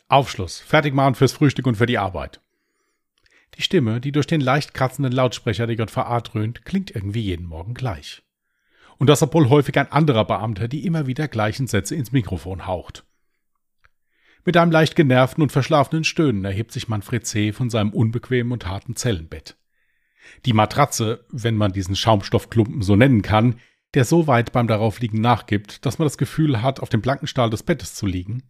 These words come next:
hat zweifelsohne die besten Jahre hinter sich. Aber das ist nicht Manfreds einziges Problem. Über fünfundzwanzig Jahre sitzt er nun schon hier ein. Viele hat er kommen und gehen sehen,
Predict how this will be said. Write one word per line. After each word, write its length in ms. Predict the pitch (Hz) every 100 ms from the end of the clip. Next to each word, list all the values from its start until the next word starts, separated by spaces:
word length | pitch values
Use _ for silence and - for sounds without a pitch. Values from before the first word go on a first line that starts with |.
| _
hat 180 | - 180
zweifelsohne 600 | - 135 117 - 113 98
die 80 | 90
besten 300 | 92 95 -
Jahre 260 | 87 82 98
hinter 300 | 107 - -
sich. 320 | - - - _ _ _ _ _ _ _ _ _ _ _ _ _ _
Aber 200 | 185 156
das 200 | 156 117
ist 100 | 123
nicht 180 | 127 -
Manfreds 380 | 127 - 117 -
einziges 400 | 147 98 90 -
Problem. 460 | - 80 73 69 _ _ _ _ _ _ _
Über 240 | - 170 160
fünfundzwanzig 640 | 160 143 135 143 120 127
Jahre 320 | 151 127 92
sitzt 280 | 87 98 -
er 80 | 87
nun 140 | 87
schon 180 | - 87
hier 200 | 87 76
ein. 240 | 78 80 _ _ _ _ _ _ _ _
Viele 440 | - 170 104 87
hat 120 | 98
er 60 | 101
kommen 280 | - 101 107
und 140 | 104
gehen 240 | 135 110
sehen, 400 | 90 92 82 76